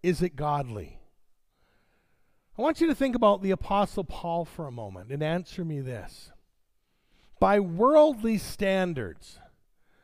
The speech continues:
was Paul a success or a failure? He's a failure.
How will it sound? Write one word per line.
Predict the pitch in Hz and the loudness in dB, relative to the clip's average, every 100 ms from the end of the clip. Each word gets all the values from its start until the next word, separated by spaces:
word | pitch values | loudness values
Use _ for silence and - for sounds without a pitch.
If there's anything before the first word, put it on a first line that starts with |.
| _ _ _ _ _ | _ _ _ _ _
was | 185 190 - - | -4 -4 -6 -6
Paul | - 247 269 302 330 269 _ | 2 4 6 4 2 -4 _
a | 185 | -8
success | - 190 - - 208 240 - - | -4 -6 -4 0 2 0 -6 -10
or | 170 | -6
a | 160 | -6
failure? | - 156 131 107 82 - _ _ _ _ _ _ _ _ _ _ _ _ _ _ _ _ _ _ _ _ _ _ _ _ _ _ _ _ _ _ _ _ _ _ _ | -6 -6 -6 -10 -14 -20 _ _ _ _ _ _ _ _ _ _ _ _ _ _ _ _ _ _ _ _ _ _ _ _ _ _ _ _ _ _ _ _ _ _ _
He's | 240 - | -8 -8
a | |
failure. | - 311 311 247 110 - | -6 -8 -6 -4 -6 -8